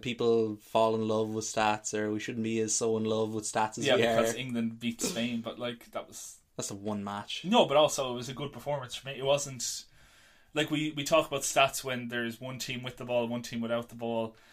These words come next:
Speaker 2: and one team trying to play and one team not trying to play. That wasn't the England-Spain match at all. The England-Spain match was, you know, it was two different, it was two contrasting styles of football, but not massively different.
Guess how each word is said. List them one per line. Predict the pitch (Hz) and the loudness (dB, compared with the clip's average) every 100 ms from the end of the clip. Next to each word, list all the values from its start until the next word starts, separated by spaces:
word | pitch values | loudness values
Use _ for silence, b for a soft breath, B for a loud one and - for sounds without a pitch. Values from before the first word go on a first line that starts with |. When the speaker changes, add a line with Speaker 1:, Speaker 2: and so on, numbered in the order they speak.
| b - | b -10
Speaker 2:
and | 120 | -8
one | |
team | 123 135 | -6 -6
trying | 117 117 | -4 -4
to | 113 | -4
play | 123 117 | -4 -2
and | |
one | 117 117 | -2 -4
team | 120 120 | -4 -4
not | 123 | -4
trying | - 107 | -6 -10
to | 101 | -10
play. | - 104 | -10 -2
That | 123 | -2
wasn't | 113 117 117 | -2 -6 -8
the | 107 | -8
England-Spain | 107 104 - 113 113 | -10 -12 -10 -6 -6
match | 92 92 | -6 -10
at | 117 | -8
all. | 110 107 | -6 -4
The | 101 | -6
England-Spain | 104 104 - 110 | -10 -12 -10 -10
match | 110 104 110 | -8 -10 -12
was, | 104 - - _ _ _ _ _ _ _ _ _ 143 | -12 -12 -12 _ _ _ _ _ _ _ _ _ -14
you | 131 | -8
know, | 113 95 85 - _ | -6 -8 -14 -20 _
it | 139 | -8
was | 127 - | -2 -2
two | 147 139 | -2 -4
different, | 127 120 117 - | -6 -6 -8 -10
it | |
was | 147 - | -8 -6
two | 190 | -6
contrasting | - 160 160 139 - 117 | -2 -2 2 0 0 -4
styles | 127 117 | -2 -2
of | 117 | -4
football, | 139 123 110 | -6 -4 -4
but | 117 | -4
not | 160 110 | -6 -4
massively | 120 135 123 113 104 | -4 -4 -10 -12 -12
different. | 104 - 90 - | -14 -16 -18 -20